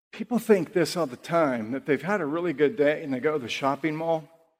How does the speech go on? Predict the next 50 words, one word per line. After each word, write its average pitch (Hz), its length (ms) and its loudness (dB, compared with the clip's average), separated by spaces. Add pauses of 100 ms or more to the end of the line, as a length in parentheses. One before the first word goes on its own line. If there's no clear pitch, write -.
(140)
and 127 100 -6
it's 117 120 -6
a 117 60 -6
busy 143 360 0
day 151 420 2
and 135 120 -6
there's 107 140 -6
nowhere 135 260 0
to 127 60 -2
park. 147 460 0 (1080)
You've 131 120 -10
had 180 160 2
a 156 60 -2
good 160 260 -4
day 165 320 4
and 117 320 0 (540)
the, 139 160 0
the 127 200 -6
perfect 214 840 2
spot 147 500 0
opens 143 520 0
up 120 240 2
right 160 180 2
next 170 280 -2
to 160 100 -6
the 143 80 0
handicap 131 560 -2
spot, 131 520 -2
right 170 200 2
in 180 80 -10
front 160 320 -2
of 143 60 -2
the 120 60 -10
door 151 240 2
where 127 140 -2
you 123 200 2
want 156 160 0
to 165 40 0
shop. 104 360 -4 (1800)
Everybody 226 400 2
says 226 320 0
this, 120 240 0
"Well, 143 440 2
I 113 100 -10
had 135 80 -6
a 131 40 -4
good 156 160 -6
quiet 180 300 0
time 185 240 0
today. 190 400 4